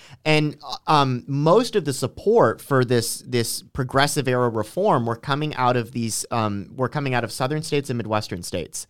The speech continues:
And the entire argument was basically that, like, these coastal elitists in the Northeast and New England are running the show and they have all the money and power and we need to return power to the people.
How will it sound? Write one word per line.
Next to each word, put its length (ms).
And 400
the 420
entire 380
argument 400
was 100
basically 500
that, 140
like, 320
these 500
coastal 1000
elitists 920
in 220
the 100
Northeast 800
and 120
New 220
England 460
are 100
running 420
the 80
show 580
and 100
they 180
have 200
all 140
the 80
money 280
and 140
power 500
and 80
we 100
need 140
to 80
return 460
power 400
to 300
the 140
people. 680